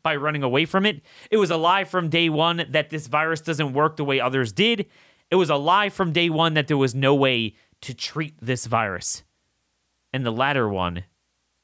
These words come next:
is the most heinous. The most heinous of all of them.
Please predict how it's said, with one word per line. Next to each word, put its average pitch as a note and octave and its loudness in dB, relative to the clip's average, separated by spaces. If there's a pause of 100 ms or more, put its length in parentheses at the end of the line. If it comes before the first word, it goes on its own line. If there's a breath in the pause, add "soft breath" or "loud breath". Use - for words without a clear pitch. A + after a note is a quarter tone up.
is A#2 -6
the G#2+ -6
most G2 -6
heinous. F2+ -12 (1160)
The A2+ -16
most A2 -10
heinous A2 -8
of F#2+ -14
all F#2+ -6
of F2 -12
them. D#2+ -14